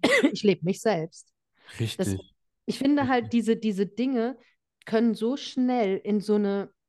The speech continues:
Speaker 1: ich meine, das, was ich immer propagiere, ist ja auch, dass jeder sich selbst lebt.
Speaker 2: Mhm.
Speaker 1: Für sich selbst Verantwortung übernimmt und sein Innerstes lebt. Ich will
Speaker 2: Mhm.
Speaker 1: ja nichts anderes,
Speaker 2: Mhm.
Speaker 1: ja? Aber das kann, wenn du sowas oberflächlich nur betrachtest, sehr schnell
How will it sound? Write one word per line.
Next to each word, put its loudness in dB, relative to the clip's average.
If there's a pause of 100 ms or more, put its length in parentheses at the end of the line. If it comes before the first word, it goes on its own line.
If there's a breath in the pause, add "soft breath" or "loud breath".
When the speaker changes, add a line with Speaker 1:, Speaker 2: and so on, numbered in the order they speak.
(220)
Speaker 1:
ich -6
meine, 4
das, 4
was 0
ich -2
immer 2
propagiere, 0
ist -2
ja -4
auch, 2
dass -8
jeder -2
sich -8
selbst -10
lebt. -8 (380)
Speaker 2:
Mhm. 0
Speaker 1:
Für 4
sich 0
selbst -6
Verantwortung -2
übernimmt 0 (240 soft breath)
und 2
sein 0
Innerstes -2
lebt. -8 (160)
Ich -8
will 4
Speaker 2:
Mhm. 2
Speaker 1:
ja 2
nichts -4
anderes, -4
Speaker 2:
Mhm. 0
Speaker 1:
ja? -4 (600 soft breath)
Aber 2
das -2
kann, 0
wenn 2
du 0
sowas -2
oberflächlich -2
nur -2
betrachtest, -4
sehr 2
schnell 0